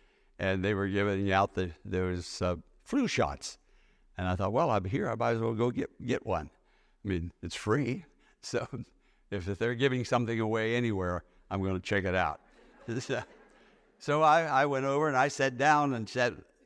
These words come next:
lady had that big thing with a big, long needle on it. And I said, "Lady, is this gonna hurt?"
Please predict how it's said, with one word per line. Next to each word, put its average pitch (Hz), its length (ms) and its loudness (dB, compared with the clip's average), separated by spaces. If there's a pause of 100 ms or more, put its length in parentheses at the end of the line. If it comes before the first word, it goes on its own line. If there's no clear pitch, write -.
lady 131 360 0
had 120 220 0
that 98 140 0 (560)
big 123 260 0
thing 127 340 -2
with 98 120 0
a 92 60 -4
big, 127 420 0
long 113 400 0
needle 123 300 -2
on 98 160 2
it. - 100 -8 (840)
And 139 100 -2
I 139 100 0
said, 135 220 -4
"Lady, 190 380 -2 (840)
is 123 200 -4
this 302 220 -2
gonna 160 280 -2
hurt?" 156 480 -4